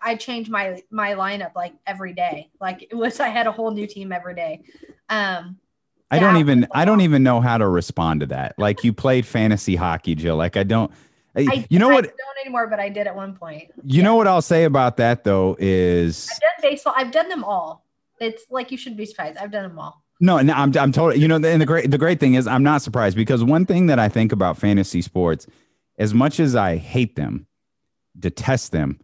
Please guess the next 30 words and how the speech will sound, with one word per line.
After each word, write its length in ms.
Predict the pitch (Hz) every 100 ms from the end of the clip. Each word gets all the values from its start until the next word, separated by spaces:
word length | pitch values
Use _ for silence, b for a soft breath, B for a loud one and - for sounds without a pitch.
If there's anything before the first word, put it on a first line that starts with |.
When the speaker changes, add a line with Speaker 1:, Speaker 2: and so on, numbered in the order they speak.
| _ _ _ _ -
Speaker 2:
I 100 | 117
think 200 | 135 147
it 260 | 160 110 _ _ _ _
forces 360 | - 139 131 117
people 260 | 117 117 107
to 40 |
learn 300 | 90 98 107
more 180 | 101 101
about 240 | 95 90 -
players 460 | 95 90 82 87
and 120 | 92
it 80 | 90 -
le-, 300 | 98 98 98
learn 280 | 98 104 101
more 180 | 98
about 260 | 95 90 87
the 80 | 80
game. 320 | 98 104 80
So 160 | - 110
I 120 | 107
feel 260 | - 151 156
like 260 | 135 117
there's 460 | 120 110 104 101 - b b _ _ _ _ _ _ _ -
an 140 | 117 -
older, 600 | 127 143 117 101 98 -
and, 340 | 117 127 143
and 180 | 151 202
I 80 | 151
don't 160 | 151 127
mean 200 | 113